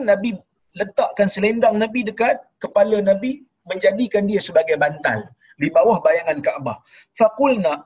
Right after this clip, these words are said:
"Ala tastansiru lana?" "Ala tad'u lana, ya Rasulullah, tidakkah kamu minta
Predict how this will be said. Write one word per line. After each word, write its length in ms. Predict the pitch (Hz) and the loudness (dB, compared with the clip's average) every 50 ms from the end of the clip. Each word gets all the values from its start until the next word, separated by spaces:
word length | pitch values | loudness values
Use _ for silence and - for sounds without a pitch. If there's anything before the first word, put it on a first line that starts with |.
| - 240 | 0 0
"Ala 320 | 240 254 277 269 240 214 - - | 2 4 4 4 4 4 4 2
tastansiru 880 | 233 208 - - - - 247 233 208 185 - - 226 226 220 214 208 | -2 -2 -2 -4 -6 -4 -4 -2 -4 -4 -6 -6 -8 -6 -4 -2 2
lana?" 560 | 202 202 196 202 240 254 247 214 160 131 120 - - - _ _ _ - 240 | 2 2 2 2 2 2 2 0 0 -2 -6 -12 -18 -20 _ _ _ 0 2
"Ala 220 | 277 277 254 233 214 202 202 - | 2 4 4 4 4 2 4 4
tad'u 420 | 269 254 202 208 208 190 196 214 202 190 190 | 4 4 4 4 2 2 0 -2 0 2 2
lana, 300 | 220 254 262 262 247 226 185 156 135 131 135 - _ _ _ - 214 | 4 4 4 4 2 2 2 0 -4 -8 -12 -16 _ _ _ -2 2
ya 80 | 233 226 196 190 185 | 4 4 6 6 4
Rasulullah, 720 | 185 - - 208 202 196 185 196 208 226 240 233 208 185 175 - - _ _ _ _ _ 233 | 2 0 -2 2 4 4 4 4 4 2 4 4 4 2 2 0 -6 _ _ _ _ _ -2
tidakkah 460 | 247 233 208 214 - - - 190 180 - 202 | 0 2 4 2 2 2 0 0 2 2 2
kamu 240 | 196 208 214 220 214 196 208 | 2 2 0 0 0 0 0
minta 380 | 233 240 233 202 - - 214 | 0 0 -2 -2 0 0 0